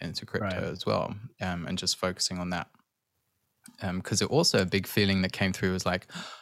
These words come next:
Speaker 1: "Oh, finally, it doesn't matter if nobody buys my art. It doesn't matter if nobody,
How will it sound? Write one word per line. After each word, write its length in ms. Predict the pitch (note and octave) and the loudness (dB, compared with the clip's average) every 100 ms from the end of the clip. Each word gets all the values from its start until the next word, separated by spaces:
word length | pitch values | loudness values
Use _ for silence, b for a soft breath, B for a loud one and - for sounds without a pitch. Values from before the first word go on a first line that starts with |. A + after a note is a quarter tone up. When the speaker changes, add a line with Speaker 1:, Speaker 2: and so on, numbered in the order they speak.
| B B _ _ - | B B _ _ -2
Speaker 1:
"Oh, 240 | A2+ G2+ | -2 -2
finally, 300 | - B2 B2+ | -2 0 2
it 60 | G#2+ | 2
doesn't 260 | A2 A2+ G2+ | 0 0 2
matter 320 | A2 B2+ G#2 | 2 4 2
if 140 | F#2+ | 2
nobody 300 | G#2 F#2+ F#2 | 2 2 0
buys 340 | E2+ F2 E2+ - | 0 0 0 0
my 120 | E2+ - | -2 -2
art. 340 | - - - - | -4 -6 -10 -6
It 60 | |
doesn't 240 | G2+ F#2+ G2 | -2 0 2
matter 300 | G2+ G#2+ G2 | 0 0 -2
if 140 | F#2+ | 0
nobody, 500 | G2+ F#2+ F#2 F#2 F2 | 0 0 -2 -4 -4